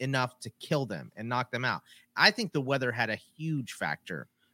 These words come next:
uh, last week, uh, you know, for both sides. And everyone wants to give Green Bay this great home field advantage. Doesn't really matter who you are, eh, or how long you've been used to it when it's zero degrees. It's just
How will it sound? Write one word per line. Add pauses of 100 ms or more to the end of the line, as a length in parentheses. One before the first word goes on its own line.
uh,
last
week,
uh,
you
know,
for
both
sides.
And
everyone
wants
to
give
Green
Bay
this
great
home
field
advantage. (320)
Doesn't
really
matter
who
you
are, (320)
eh,
or
how
long
you've
been
used
to
it
when
it's
zero
degrees.
It's
just